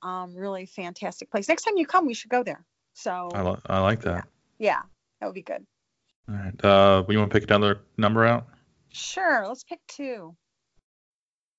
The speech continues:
Speaker 2: <laughs> Best concert you've ever been to?
Speaker 1: Oh, wow. Um, I'm gonna say an old person's thing, um, which is terrible. Um,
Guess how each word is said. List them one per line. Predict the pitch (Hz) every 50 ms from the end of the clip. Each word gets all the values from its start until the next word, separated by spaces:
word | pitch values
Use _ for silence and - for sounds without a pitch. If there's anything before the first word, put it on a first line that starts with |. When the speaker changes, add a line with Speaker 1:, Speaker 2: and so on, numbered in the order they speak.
| _ _ _ _ _ _ _ _ _ _ _ _ _ _ _
Speaker 2:
<laughs> | - - - - - 127 98 92 - - - _ _
Best | 117 117 120 -
concert | - - 123 127 131 - - - 107
you've | 104 98 98
ever | 101 113 107
been | 101 104 98 92 90
to? | - - 85 73 73 - - _ _ _ _ _ _ _ _ _ _ - - - - _ _ _ _ _
Speaker 1:
Oh, | 226 220 220 226
wow. | 214 196 196 202 202 196 196 196 185 180 180 180 185 185 - -
Um, | 202 196 190 190 190 190 190 190 - - _ _ _
I'm | 208 220 226
gonna | 240 233 220 220
say | - - - 208 196 190
an | 185 165
old | - 185 185 185 190 185
person's | - - 190 170 170 165 - - 170 175 - -
thing, | _ - 175 175 170 170 170 175 175 175 165 _ _ -
um, | 185 185 185 185
which | 190 185 - 196
is | 196 -
terrible. | - - 196 175 180 185 185 180 185 185 185 - - - - - - - _ -
Um, | 208 202 202 202 202 202 202 196